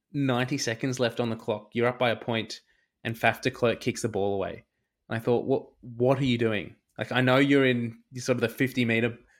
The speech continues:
point at that, in that area of the field, but you've just given France a sniff here. Hold the ball for ninety seconds, and you're through to a semi-final." And France went, what, what, what was the final minute? Like, they went four or five minutes into en-,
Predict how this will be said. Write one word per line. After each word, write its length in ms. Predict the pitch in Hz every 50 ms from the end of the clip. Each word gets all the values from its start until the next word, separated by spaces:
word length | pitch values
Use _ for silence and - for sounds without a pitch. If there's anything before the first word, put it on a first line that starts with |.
| _ _
point 280 | - - 131 123 117 123
at 100 | 113 113
that, 260 | 107 110 117 117 - _ _ _ -
in 120 | 123 123 117
that 160 | 117 117 117
area 200 | 123 123 120 113
of 60 | 117
the 60 | - -
field, 400 | - - 123 123 117 110 110 -
but 200 | 123 120 - 123
you've 200 | 131 131 127 127
just 260 | - 139 139 135 -
given 240 | - 135 123 131 117
France 460 | 113 - - 117 110 104 101 101 - -
a 60 | 107
sniff 360 | - - - 117 113 113 -
here. 220 | - 98 90 76 - _ _ _ _ _ _
Hold 340 | _ - 143 147 160 170 160
the 60 | 180 156
ball 600 | 127 127 135 131 127 117 110 113 139 143 - _ _ _ -
for 80 | - 113 - -
ninety 380 | 139 127 131 147 175 170 190 170
seconds, 540 | - - 147 139 - 117 113 117 113 - - _ _ _ _ -
and 100 | 120 123
you're 100 | 123 120
through 260 | - - - 139 143
to 60 | 131
a 60 | 113
semi-final." 680 | - - 117 107 104 104 - - 107 107 98 90 92 123 _ _ _ _ _ _ _ _ -
And 220 | 117 120 120 117 -
France 380 | - 143 143 147 147 135 -
went, 320 | 131 135 151 151 135 113 - - - -
what, 200 | 151 147 110 110
what, 160 | 151 165 165
what 160 | 156 170 208 226
was 140 | 269 233
the 80 | - 214
final 420 | - - 170 160 160 151 143 131
minute? 340 | 123 117 127 135 156 190 - -
Like, 120 | 135 131
they 80 | - 135
went 220 | 139 139 131 - -
four 240 | - - 143 143 135
or 60 | 127
five 240 | - 120 117 117 117
minutes 240 | 117 113 113 113
into 240 | 120 117 113 - 98
en-, 200 | 117 113 110 113